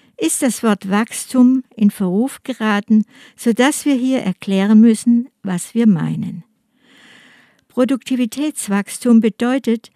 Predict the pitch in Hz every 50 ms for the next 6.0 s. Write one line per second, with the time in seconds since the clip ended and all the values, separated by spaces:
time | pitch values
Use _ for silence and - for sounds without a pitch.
0 | _ _ _ _ _ _ _ - 233 220 - - 240 240 214 226 220 - - -
1 | 294 294 285 - 262 262 240 226 - - - 233 233 269 311 226 - 240 226 214
2 | 208 208 214 - - 233 220 - - 214 208 196 190 190 - _ - 240 240 226
3 | 180 180 208 220 240 254 - _ _ - - - _ _ - 214 220 220 226 220
4 | 220 - - - 233 226 226 226 233 220 214 214 208 202 - - 214 - - -
5 | 202 208 220 240 247 - - 240 240 226 - 240 226 226 226 220 220 220 -